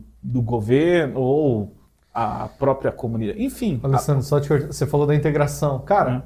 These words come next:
Speaker 2: existe sistema de integração hoje na bovina de leite. Você pega ali no município de Cascavel,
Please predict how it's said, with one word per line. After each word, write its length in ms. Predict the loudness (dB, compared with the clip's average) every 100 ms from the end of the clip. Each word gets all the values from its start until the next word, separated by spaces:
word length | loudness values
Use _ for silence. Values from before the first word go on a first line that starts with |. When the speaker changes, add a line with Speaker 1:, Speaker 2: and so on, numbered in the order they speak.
| -10 -2
Speaker 2:
existe 340 | 0 2 0 -2
sistema 280 | -4 0 0
de 60 |
integração 480 | 0 0 0 -2 -2
hoje 100 | 0
na 60 | 0
bovina 260 | 0 -2
de 140 | -2 -2
leite. 400 | -2 -2 -6 -20 _ _ _ _ _ _
Você 140 | -2
pega 260 | 2 4 4
ali 100 | 4
no 60 | 4
município 460 | 4 2 0 0 0
de 80 |
Cascavel, 920 | 0 0 0 0 2 4 6 6 2